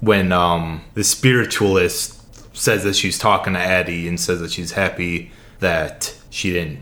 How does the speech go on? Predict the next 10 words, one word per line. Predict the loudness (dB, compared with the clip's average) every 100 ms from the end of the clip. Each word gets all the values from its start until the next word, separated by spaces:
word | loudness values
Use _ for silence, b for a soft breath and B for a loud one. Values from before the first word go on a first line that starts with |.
| -12 -2
die | 0 0
there | -2 -4 -6 -10 -8
'cause | -4
she | -2
was | -2
afraid | -2 0 2
of | 2 2
Tate | 2 2
or | 0 0
whatever. | 0 -2 -4 -10